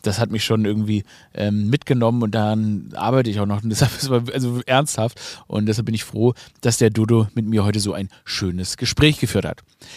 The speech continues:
An dieser Stelle nochmal auch ein großer Dank daran, wie toll ihr die Brezeltests aufnehmt. Wir haben viele weitere Brezeltests, ähm, geplant. Ge-, wir drehen, es ist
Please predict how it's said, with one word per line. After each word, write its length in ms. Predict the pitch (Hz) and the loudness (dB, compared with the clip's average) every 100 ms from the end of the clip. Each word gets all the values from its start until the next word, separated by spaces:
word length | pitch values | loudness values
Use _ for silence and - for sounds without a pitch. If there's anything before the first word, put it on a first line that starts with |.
| - - - | -20 -20 -2
An 120 | 135 | 2
dieser 180 | 151 190 | 6 6
Stelle 280 | 202 170 185 | 6 6 6
nochmal 240 | 151 135 | 4 4
auch 100 | 104 | 4
ein 160 | 113 110 | 2 2
großer 420 | 98 113 208 139 | 2 4 4 4
Dank 320 | 117 90 185 | 2 0 0
daran, 380 | - 117 120 120 | 0 0 0 0
wie 320 | 120 117 107 | 2 4 2
toll 200 | 90 160 | 2 2
ihr 120 | 185 139 | 2 0
die 100 | 127 | -2
Brezeltests 640 | 113 160 - 180 180 - | 0 -2 -2 -2 -2 -2
aufnehmt. 300 | 147 151 143 | -4 -4 -4
Wir 80 | 120 | -4
haben 80 | 123 | -6
viele 280 | - 175 | -4 0
weitere 280 | 120 139 127 | 2 2 0
Brezeltests, 640 | 117 131 - 120 127 117 - - - - | 0 -2 -2 -4 -2 -2 -4 -14 -20 -10
ähm, 480 | - 113 110 107 104 - | 0 2 2 2 -2 -4
geplant. 560 | - - 110 156 190 | -2 2 4 2 0
Ge-, 140 | - 117 98 | -4 -6 -4
wir 100 | 110 | -4
drehen, 380 | 110 151 175 | 0 0 0
es 160 | 117 107 | -2 -2
ist 220 | 131 - | -2 -4